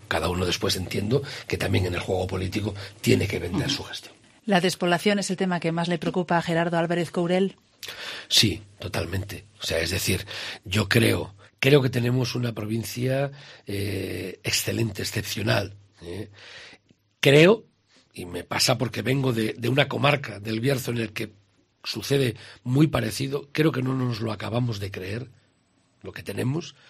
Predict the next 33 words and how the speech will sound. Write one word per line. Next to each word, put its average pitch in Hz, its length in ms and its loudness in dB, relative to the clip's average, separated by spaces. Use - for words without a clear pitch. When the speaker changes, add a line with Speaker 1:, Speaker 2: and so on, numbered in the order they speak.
Speaker 1:
Siempre 139 260 2
se 120 140 2
dice 123 260 0
eso, 117 300 0
pues - 160 -14
las - 180 -10
médulas, 110 360 -2
si 110 80 -8
las 104 140 -8
médulas 185 320 -4
estuvieran 185 420 -8
en 175 120 -12
Cataluña 175 580 -6
serían, 151 380 2
Speaker 2:
Mm. - 100 -10
Speaker 1:
bueno, 143 300 -4
pero - 220 -14
igual 165 160 0
es 139 80 -4
porque 139 200 -2
allí 151 260 -2
sí - 200 4
se 143 160 4
creen 123 400 4
que 127 120 0
lo 127 100 2
que 120 140 -2
tienen 156 280 6
es 131 120 2
lo 120 80 2
mejor 113 260 -4
del 104 140 -8
mundo. 110 400 -4